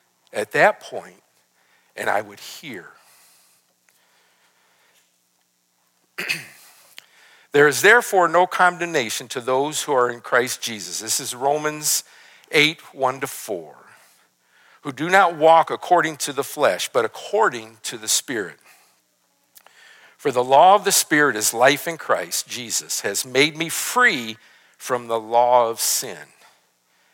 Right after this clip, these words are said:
and death. For what the law could not do in that it was weak through the flesh, God did by sending his own Son in the likeness of the sinful flesh on, a,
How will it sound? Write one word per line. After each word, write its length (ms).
and 240
death. 500
For 160
what 220
the 100
law 420
could 300
not 400
do 360
in 180
that 200
it 160
was 200
weak 360
through 160
the 100
flesh, 640
God 400
did 320
by 100
sending 480
his 180
own 200
Son 520
in 100
the 100
likeness 720
of 180
the 100
sinful 480
flesh 600
on, 160
a, 120